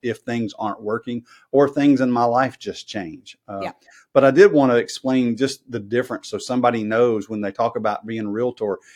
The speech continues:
Speaker 1: it's not just a tag that we have on the end of our name or on a business
Speaker 2: Right.
Speaker 1: card. It means something. Uh, and it's not just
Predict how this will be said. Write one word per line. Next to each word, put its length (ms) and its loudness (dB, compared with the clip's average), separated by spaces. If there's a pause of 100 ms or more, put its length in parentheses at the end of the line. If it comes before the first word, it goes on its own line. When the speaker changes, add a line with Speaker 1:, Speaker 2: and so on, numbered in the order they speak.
(180)
Speaker 1:
it's 220 -8
not 400 0
just 580 0
a 180 -4
tag 500 -4
that 160 -4
we 100 -8
have 260 -6
on 120 -6
the 100 -10
end 180 -6
of 80 -8
our 140 -6
name 380 -8
or 80 -12
on 100 -12
a 40 -18
business 440 -4
Speaker 2:
Right. 60 -20
Speaker 1:
card. 240 -4 (260)
It 160 0
means 380 4
something. 420 -10 (180)
Uh, 320 -6
and 100 -8
it's 160 -8
not 280 0
just 420 0